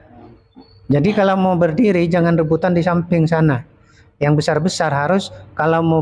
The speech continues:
pahala yang lebih besar, lurus pas samping kanan imam.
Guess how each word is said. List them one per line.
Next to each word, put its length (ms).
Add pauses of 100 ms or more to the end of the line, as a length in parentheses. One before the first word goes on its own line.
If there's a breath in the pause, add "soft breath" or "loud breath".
pahala 340
yang 220
lebih 240
besar, 420 (760 loud breath)
lurus 560 (160)
pas 160
samping 640
kanan 580 (800)
imam. 480